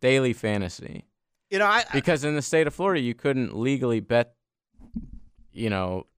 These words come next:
Speaker 1: uh, spreads and over-unders and stuff like that until just a couple months ago.
Speaker 2: Look at all this stuff coming in. There's a lot of folks out there that do play parlays. Again, I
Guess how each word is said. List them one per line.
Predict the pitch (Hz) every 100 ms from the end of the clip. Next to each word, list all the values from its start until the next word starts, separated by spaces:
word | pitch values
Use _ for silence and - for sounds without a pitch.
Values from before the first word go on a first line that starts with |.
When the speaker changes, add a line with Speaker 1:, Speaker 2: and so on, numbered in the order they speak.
| _ -
Speaker 1:
uh, | 104 101 98
spreads | - - - 117 117 113
and | 107 110
over-unders | 113 110 110 117 117 113 104
and | 101
stuff | - 117 110
like | 110 101
that | 107 127
until | 104 - 104 104
just | 110 -
a | -
couple | 117 110 101
months | 98 135 -
ago. | -
Speaker 2:
Look | 160
at | 196
all | 151
this | 135
stuff | - 143 -
coming | 139
in. | 147
There's | 110
a | 113
lot | 123
of | 131
folks | 135 123
out | 131 120
there | 131
that | 113 107
do | 123
play | 120 123 110
parlays. | 123 131 143 92 95
Again, | 127 127
I | 117